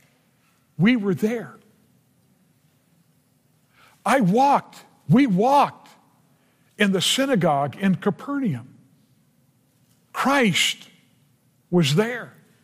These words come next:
We walked on the Temple Mount. Christ was there. We were in this, we were in the large cistern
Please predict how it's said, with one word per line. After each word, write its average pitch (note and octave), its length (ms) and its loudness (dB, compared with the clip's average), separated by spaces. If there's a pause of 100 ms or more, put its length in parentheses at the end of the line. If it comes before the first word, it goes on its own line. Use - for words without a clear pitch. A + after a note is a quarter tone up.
(1040)
We B3+ 180 4
walked B3 500 -2
on G3 440 0 (100)
the F3 140 2
Temple G#3+ 480 -2
Mount. A3 440 -6 (1800)
Christ - 400 -4
was G3+ 180 0
there. B3 380 -10 (3500)
We G#3+ 140 4
were G3 160 -2
in A3+ 240 0
this, - 380 -4
we F3+ 260 2
were G3+ 140 -2
in G#3+ 280 0
the E3 120 2
large E3+ 680 -2 (640)
cistern C#3+ 840 -2